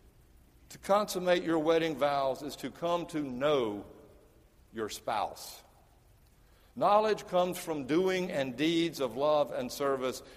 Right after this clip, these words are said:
It's always about the other.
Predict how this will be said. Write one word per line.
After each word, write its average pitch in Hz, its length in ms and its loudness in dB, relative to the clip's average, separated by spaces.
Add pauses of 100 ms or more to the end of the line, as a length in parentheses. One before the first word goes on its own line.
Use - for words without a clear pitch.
(120)
It's - 160 -6
always 190 840 -2
about 156 580 -2
the 151 240 -2
other. 131 520 0